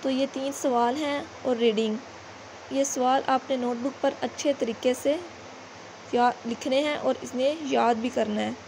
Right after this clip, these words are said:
तीनों सवाल अपनी notebook पर आपने लिखने हैं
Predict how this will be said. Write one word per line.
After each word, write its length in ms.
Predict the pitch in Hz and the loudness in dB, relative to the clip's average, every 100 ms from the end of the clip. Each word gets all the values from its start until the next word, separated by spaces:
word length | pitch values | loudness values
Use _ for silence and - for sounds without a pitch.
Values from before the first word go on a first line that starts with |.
| - - - - - - - - | -16 -16 -16 -16 -16 -16 -16 -8
तीनों 200 | 294 285 294 | -4 -2 0
सवाल 260 | 277 262 | 4 4
अपनी 280 | 247 - 262 262 - - - 277 | 2 -2 -2 -2 -6 -14 -14 0
notebook 380 | 240 247 254 269 - | 2 2 0 0 0
पर 100 | 240 233 | 2 2
आपने 380 | 226 233 269 392 - - 269 | 0 0 0 0 -8 -6 -2
लिखने 320 | 226 233 208 | -2 0 0
हैं 240 | 208 214 | 0 -2